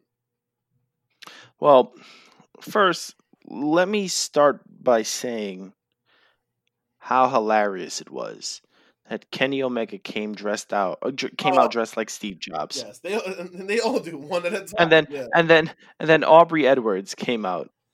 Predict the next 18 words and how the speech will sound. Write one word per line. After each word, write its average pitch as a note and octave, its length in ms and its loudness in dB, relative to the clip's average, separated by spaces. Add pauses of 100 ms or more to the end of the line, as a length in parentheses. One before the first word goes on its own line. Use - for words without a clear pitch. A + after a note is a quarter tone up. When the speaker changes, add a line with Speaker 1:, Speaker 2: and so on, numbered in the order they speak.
(120)
Speaker 1:
as C3+ 160 -4
Steve G#2+ 320 -8
Jobs. C#2+ 500 -6 (480)
They F3 140 6
all F#3+ 220 10
came A#2 200 -2
out G2+ 200 -2
as F#2+ 180 -8
Steve F2+ 280 -14
Jobs. - 460 -10
It A2+ 80 -4
was, C3 220 -6
it - 100 -8
was D3+ 200 -10 (420)
me. D#3+ 280 0
I C#3 100 10
was B2+ 260 -2
like, A2+ 220 -6